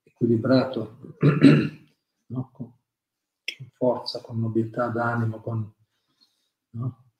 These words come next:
Con, eh, <clears throat> sì, con determinazione, no? Con equilibrio, con maturità.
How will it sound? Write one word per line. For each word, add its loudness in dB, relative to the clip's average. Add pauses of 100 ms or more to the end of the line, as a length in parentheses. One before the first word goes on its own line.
(200)
Con, -2
eh, 2
<clears throat> -4
sì, -14 (520)
con -8
determinazione, 0
no? -20 (580)
Con -8
equilibrio, 2 (640)
con -8
maturità. -2